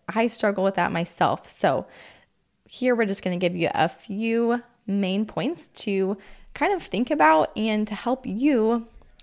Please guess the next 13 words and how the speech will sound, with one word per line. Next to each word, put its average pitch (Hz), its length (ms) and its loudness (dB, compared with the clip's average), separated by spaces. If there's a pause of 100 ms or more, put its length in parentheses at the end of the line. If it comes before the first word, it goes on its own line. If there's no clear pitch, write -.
(120)
push 294 260 0
away 240 140 4
the 214 120 0
doubt, 170 500 2
set 226 220 0
that 220 160 2
aside, 170 520 -2
the 156 320 0
sin 214 300 -4
that - 160 -4
clings 208 320 -4
so 180 140 -2
closely, 156 580 -4